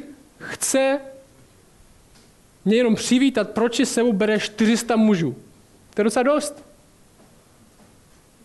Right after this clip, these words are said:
A verš osm na to odpovídá tohle:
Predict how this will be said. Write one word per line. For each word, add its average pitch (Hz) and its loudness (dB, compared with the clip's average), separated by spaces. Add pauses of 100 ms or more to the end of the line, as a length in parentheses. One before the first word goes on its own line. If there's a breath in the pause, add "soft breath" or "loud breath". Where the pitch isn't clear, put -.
(1600 loud breath)
A 160 -6
verš 226 -2
osm 240 0
na 226 0
to 226 -2
odpovídá 214 0
tohle: 190 0